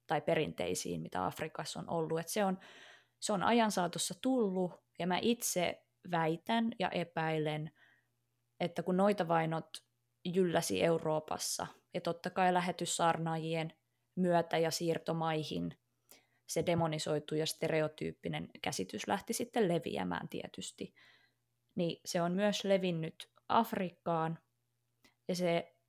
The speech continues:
vaikuttaa nyt siltä, että tää stereotyyppinen ja demonisoitu käsitys noidista, niin on tullut todellisuudeksi nyt sit siellä Afrikassa. Ja sen pohjalta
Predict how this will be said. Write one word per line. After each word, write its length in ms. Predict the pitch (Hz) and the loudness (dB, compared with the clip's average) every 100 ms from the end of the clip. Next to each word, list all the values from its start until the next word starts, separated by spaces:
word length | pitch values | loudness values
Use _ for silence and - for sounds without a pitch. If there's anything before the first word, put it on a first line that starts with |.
| - _ _ _ _ _ _ - | -20 _ _ _ _ _ _ -2
vaikuttaa 680 | 214 196 185 170 - 165 170 | 6 6 6 0 0 4 4
nyt 200 | 175 175 | 4 -2
siltä, 520 | - 180 170 160 - - | 0 2 2 2 0 0
että 280 | - - | -4 -8
tää 240 | 165 160 160 | -4 -2 0
stereotyyppinen 1080 | - 196 190 175 160 - 151 151 180 170 165 | 0 4 4 4 2 -2 -4 -4 -2 -2 -2
ja 100 | 165 | 0
demonisoitu 640 | 170 165 160 160 151 165 - | 0 0 -2 -4 -6 -6 -6
käsitys 500 | 165 165 - 160 185 | -4 -4 -4 -6 -2
noidista, 600 | 170 165 - - - - | 0 0 0 -4 -6 -6
niin 220 | 185 - | -6 -4
on 120 | 170 | -4
tullut 300 | 170 170 170 | -2 -2 -2
todellisuudeksi 1000 | - 165 160 170 175 - - - - - | 0 2 2 0 -2 -4 -6 -8 -8 -10
nyt 140 | - - | -10 -10
sit 180 | - | -10
siellä 320 | - - 160 - | -4 0 0 0
Afrikassa. 680 | - - - - - - - - - - - _ _ - | -2 -8 -6 -8 -8 -10 -14 -18 -18 -20 -20 _ _ -4
Ja 60 | |
sen 260 | 185 202 196 | 4 6 6
pohjalta 800 | 196 185 170 170 156 151 - 147 | 6 4 4 2 2 0 -2 -2